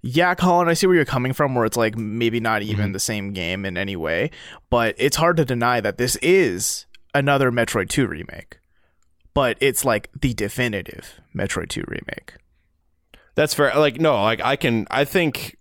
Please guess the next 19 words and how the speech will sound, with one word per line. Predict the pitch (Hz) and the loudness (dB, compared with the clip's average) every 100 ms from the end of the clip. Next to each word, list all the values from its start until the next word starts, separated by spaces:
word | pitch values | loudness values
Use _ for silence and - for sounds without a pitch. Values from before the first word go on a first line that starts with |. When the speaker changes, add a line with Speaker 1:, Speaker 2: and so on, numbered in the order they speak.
| _ - | _ -4
Speaker 2:
even | 147 156 | 0 2
though | 151 143 | 4 4
I | 120 | 4
feel | 135 117 | 2 2
so | 120 | 2
strongly | - 113 113 | 2 4 4
about | 110 104 | 6 4
Yakuza | 98 98 - 104 | 4 0 -2 -4
Kiwami, | - 101 95 107 107 - - - - - | 0 2 4 4 0 -2 -20 -20 -20 -10
I, | - 117 104 - | -4 -2 -2 -2
I | 120 | 2
mean, | 113 101 90 - | 2 2 -2 -4
I | 107 | -2
have | 120 104 | 0 2
no | 110 107 101 | 4 4 4
problem | 107 95 98 104 | 2 0 0 -2
comfortably | 104 98 92 92 | -2 -2 -4 -4
handing | 95 92 87 | -2 -2 -2
over | 95 107 98 95 | -2 0 -2 -4